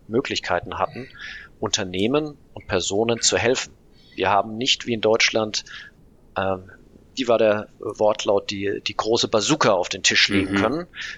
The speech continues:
Speaker 1: weil wir einfach nicht das Geld dafür haben. Wir haben auch nicht den Zugang zu den internationalen Kapitalmärkten, um uns massiv Geld leihen zu können. Ähm, aber wie gesagt, ähm, äh, Moldau hat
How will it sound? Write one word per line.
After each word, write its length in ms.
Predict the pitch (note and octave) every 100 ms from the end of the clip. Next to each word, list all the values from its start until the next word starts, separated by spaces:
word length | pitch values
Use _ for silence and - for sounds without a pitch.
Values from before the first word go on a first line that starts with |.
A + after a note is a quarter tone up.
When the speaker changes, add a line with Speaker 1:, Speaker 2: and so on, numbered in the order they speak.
| -
Speaker 1:
weil 240 | - G#2 A2+
wir 160 | A#2
einfach 280 | F2+ G#2+ G#2
nicht 200 | G#2+ -
das 140 | G#2+
Geld 260 | - E3+ F#3
dafür 280 | F#2+ - C2+
haben. 240 | C#2 E2
Wir 100 | D#2+
haben 100 | G2
auch 100 | G2+
nicht 160 | G#2 -
den 140 | G#2+
Zugang 340 | - C3 C3+ A#2
zu 140 | -
den 140 | A2+
internationalen 800 | A#2 A#2+ A#2+ A#2+ - A2+ A2 A2+ A2+
Kapitalmärkten, 880 | A#2+ A#2+ - G#2+ B2+ B2+ B2+ -
um 180 | - A2+
uns 200 | A2+ -
massiv 340 | A#2 - A#2+ -
Geld 260 | A#2 A2+
leihen 320 | B2+ C3 B2+
zu 160 | - F#2+
können. 240 | - - - - - - - - - - C#3 A2+ - - -
Ähm, 580 | G2 F#2+ F#2 F#2 F2+ F2+ - - - -
aber 240 | - A#2 A2
wie 80 | C3
gesagt, 640 | G#2+ A2+ E3+ - - -
ähm, 520 | - A2+ A2+ A2+ A2+ - -
äh, 360 | A2 G#2+ G#2+ A2 - - - -
Moldau 460 | G#2 A2+ A#2+ A2
hat 280 | A2 - -